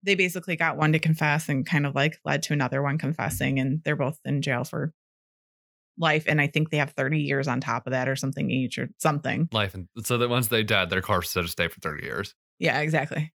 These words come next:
Speaker 1: Just rot in the corner, and then we'll do something with it.
Speaker 2: Right.
Speaker 1: Uh, which, yeah, sentencing is so weird.
Speaker 2: I
Speaker 1: But
Speaker 2: know,
Speaker 1: it's
Speaker 2: yeah.
Speaker 1: But again, we've gone over this too. It's because of, like, appeals and things like that. Like, you,
Speaker 2: You
Speaker 1: you'd
Speaker 2: have to
Speaker 1: have to
Speaker 2: be,
Speaker 1: appeal
Speaker 2: yeah.
Speaker 1: for everything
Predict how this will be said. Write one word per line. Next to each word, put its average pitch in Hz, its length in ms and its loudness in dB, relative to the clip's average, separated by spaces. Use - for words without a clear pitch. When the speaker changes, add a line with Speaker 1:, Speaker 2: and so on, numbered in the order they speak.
Speaker 1:
Just 185 240 -4
rot 185 160 0
in 196 80 -6
the 185 60 -2
corner, 147 260 2
and 147 180 2
then 147 120 2
we'll 143 160 2
do 147 160 -2
something 151 260 -2
with 156 120 -4
it. - 140 -4
Speaker 2:
Right. 92 280 0
Speaker 1:
Uh, 185 120 -10
which, 196 260 0
yeah, 156 220 2
sentencing 165 480 4
is 151 120 0
so 147 200 2
weird. 143 460 2
Speaker 2:
I 135 120 4
Speaker 1:
But 135 60 4
Speaker 2:
know, 92 200 4
Speaker 1:
it's 120 80 4
Speaker 2:
yeah. 104 260 4
Speaker 1:
But 269 220 2
again, 185 320 4
we've 226 200 2
gone 180 160 2
over 156 180 0
this 151 180 0
too. 160 140 2
It's 156 100 2
because 160 240 0
of, 147 60 -4
like, 147 220 0
appeals 170 560 0
and 160 80 -2
things 156 180 -2
like 156 160 -4
that. 151 320 2
Like, 151 220 -2
you, 160 280 -4
Speaker 2:
You - 200 -20
Speaker 1:
you'd 147 120 6
Speaker 2:
have 151 100 6
to - 60 6
Speaker 1:
have - 100 4
to 139 100 6
Speaker 2:
be, 139 40 4
Speaker 1:
appeal 190 340 2
Speaker 2:
yeah. 110 180 6
Speaker 1:
for 90 200 4
everything 147 600 0